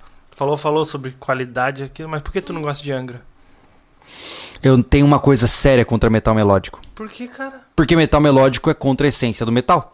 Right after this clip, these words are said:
Speaker 2: O metal é, antes de mais nada, questionador, revolucionário e anarquista.
Speaker 1: Duh.
Speaker 2: Aí você vai falar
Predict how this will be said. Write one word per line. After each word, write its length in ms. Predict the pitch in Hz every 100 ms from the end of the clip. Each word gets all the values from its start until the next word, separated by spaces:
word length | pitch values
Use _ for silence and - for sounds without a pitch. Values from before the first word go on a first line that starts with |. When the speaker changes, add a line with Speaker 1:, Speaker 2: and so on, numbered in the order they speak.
| -
Speaker 2:
O 40 |
metal 360 | 131 - 135 147
é, 120 | 147
antes 240 | 151 180
de 80 | 143
mais 200 | 143 123
nada, 400 | 117 113 120 143 _ _ _ _
questionador, 540 | 143 127 143 131 120 139
revolucionário 600 | 151 127 - 131 120 123
e 20 |
anarquista. 540 | 135 143 185 - 107
Speaker 1:
Duh. 480 | 151 151 151 147 143 -
Speaker 2:
Aí 160 | 127 135
você 220 | 139 -
vai 100 | 151
falar 440 | 151 139 143 139